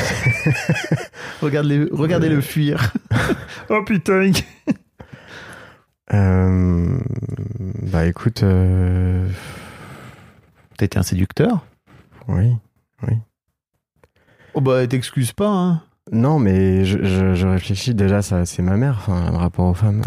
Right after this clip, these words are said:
Speaker 2: euh,
Speaker 1: Mhm.
Speaker 2: je pense à ma mère, c'est, c'est elle qui m'a élevé, euh, qui m'a, qui m'a pas tout appris, mais qui m'a appris beaucoup, qui, qui s'est occupée de moi jusqu'à mes dix-huit ans.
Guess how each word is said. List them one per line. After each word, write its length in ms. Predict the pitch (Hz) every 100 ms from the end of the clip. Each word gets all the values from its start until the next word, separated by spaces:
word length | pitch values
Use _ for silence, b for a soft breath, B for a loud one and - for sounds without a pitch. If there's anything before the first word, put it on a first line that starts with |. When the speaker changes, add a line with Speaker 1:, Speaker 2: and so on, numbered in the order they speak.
| -
Speaker 2:
euh, 40 | 123
Speaker 1:
Mhm. 180 | 127 170 _ _ _ _
Speaker 2:
je 60 | -
pense 160 | 127
à 40 | 90
ma 120 | 85
mère, 220 | 120 131 98
c'est, 260 | - - 123 113 120 _ B B B B B B B B
c'est 160 | -
elle 100 | 90
qui 140 | 85 90
m'a 140 | 90
élevé, 520 | 87 87 95 101 110
euh, 180 | 104 90 87 - -
qui 140 | - -
m'a, 140 | 82 - 92 104 107 104 90 _ _ _ _ _ B B B B B B B _ _ _ _ -
qui 120 | -
m'a 380 | 85 80 - - - - - 113 -
pas 120 | 82
tout 160 | - -
appris, 340 | 87 - - 101
mais 100 | 92
qui 120 | -
m'a 80 | 92
appris 200 | 90 -
beaucoup, 600 | 92 85 - 101 110 98 92
qui, 100 | 98 107 107 107 110 104 90 - -
qui 80 | -
s'est 80 | 95
occupée 260 | - -
de 40 | 92
moi 440 | 90 92 90 95 98
jusqu'à 380 | 98 - -
mes 240 | 98 92 90
dix-huit 380 | 92 92 98 -
ans. 320 | 95 104 110